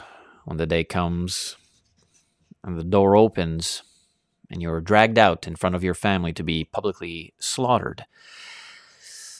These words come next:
you'll regret your decision, my fellow believers.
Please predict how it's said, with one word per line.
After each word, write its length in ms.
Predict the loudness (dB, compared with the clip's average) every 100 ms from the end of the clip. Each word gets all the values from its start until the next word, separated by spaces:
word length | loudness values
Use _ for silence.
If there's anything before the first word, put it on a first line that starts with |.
| _
you'll 160 | 6
regret 340 | 8 8 6 4
your 100 | -2
decision, 600 | -4 -2 -2 0 -2 -2 -6 -6
my 120 | -6
fellow 300 | -2 0 0
believers. 580 | 0 0 0 -2 -6